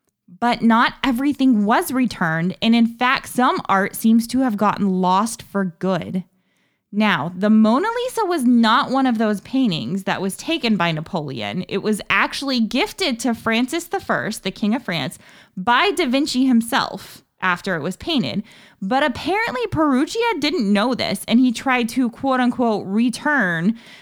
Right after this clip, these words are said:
the painting to Italy. However, when I say return, I mean it with the biggest quotes possible, because after hiding Mona Lisa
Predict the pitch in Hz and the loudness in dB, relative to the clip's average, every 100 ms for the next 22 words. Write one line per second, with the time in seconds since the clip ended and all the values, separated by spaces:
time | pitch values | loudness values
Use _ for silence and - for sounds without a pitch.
0 | _ 226 - 247 233 208 - - 196 67 | _ -4 0 2 2 2 0 -4 -4 -6
1 | 53 55 202 _ _ - 247 240 240 185 | -10 -12 -12 _ _ -6 0 2 2 -2
2 | 50 50 202 _ _ _ _ 190 202 214 | -4 -10 -12 _ _ _ _ -8 -2 0
3 | 254 349 - 415 311 285 233 - 202 214 | 0 0 -2 -2 -2 -2 -2 -2 0 0
4 | 233 - 208 220 277 302 269 220 226 220 | 0 0 2 4 4 2 0 0 -2 -2
5 | 202 220 214 214 - 208 185 - 359 370 | 0 0 0 -2 -2 -4 -4 -2 0 0
6 | 254 233 220 240 226 - 330 254 208 214 | 0 0 2 0 -2 0 2 4 2 -2
7 | - - - - 220 254 277 320 277 254 | -8 -20 -20 -4 0 0 0 0 0 0
8 | 247 294 359 403 277 254 254 240 233 294 | 0 0 -2 0 0 2 0 0 0 0
9 | 277 | 0